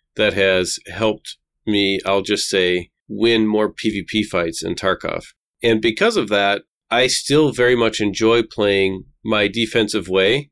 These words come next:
but now I do things to mess up the aggressive players. And I think that this is something that you can do to have fun in Tarkov if you're feeling like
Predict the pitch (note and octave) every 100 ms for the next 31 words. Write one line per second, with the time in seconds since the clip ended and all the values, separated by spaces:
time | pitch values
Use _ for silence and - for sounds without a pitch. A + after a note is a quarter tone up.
0 | _ B2 B2 D3 A3+ F#3+ - - C#3 F3+
1 | E3+ G#2 F2+ F2+ F#2 - - A2 G#2 A#2
2 | B2 C3 - - G#2 F#2 G#2 - G2 -
3 | G#2 G2+ D#2 D2+ - A#2 A2+ - C#3+ -
4 | F3 E3 C#3 B2 - - E3+ - D3 -
5 | B2+ A2+ G2+ G#2 G2+ G2+ _ A2+ A2+ A#2+
6 | G#2 A2+ A#2 G#2+ G#2 - A2+ G#2+ - G2+
7 | G2 F#2 F2 F2 F#2 - A2 G2+ G2 F#2
8 | F2+ E2+